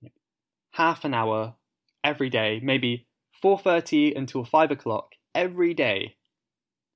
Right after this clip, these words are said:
Or, "I want to exercise until my, you know, iTunes playlist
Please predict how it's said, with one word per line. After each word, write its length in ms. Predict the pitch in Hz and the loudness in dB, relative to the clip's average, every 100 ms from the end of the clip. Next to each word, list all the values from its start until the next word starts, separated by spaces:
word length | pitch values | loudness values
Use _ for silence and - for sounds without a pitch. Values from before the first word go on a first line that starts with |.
| _ _ _ _ - | _ _ _ _ -8
Or, 180 | 120 | -4
"I 60 | 123 | -2
want 180 | 127 123 | -4 -6
to 160 | - 127 | -6 -6
exercise 720 | - 120 - 113 113 113 - _ _ _ _ _ _ _ 120 | -6 -8 -2 -2 0 -4 -6 _ _ _ _ _ _ _ -10
until 380 | 120 - 143 | -8 -2 0
my, 300 | 131 127 117 | 2 0 0
you 500 | 117 113 110 - 127 | -2 -4 -8 -14 -16
know, 180 | 104 95 120 _ _ _ - | -16 -16 -20 _ _ _ -2
iTunes 520 | 147 165 - 160 147 | 2 2 4 4 4
playlist 680 | 143 - 143 135 104 95 - | 0 0 2 2 -2 -6 -16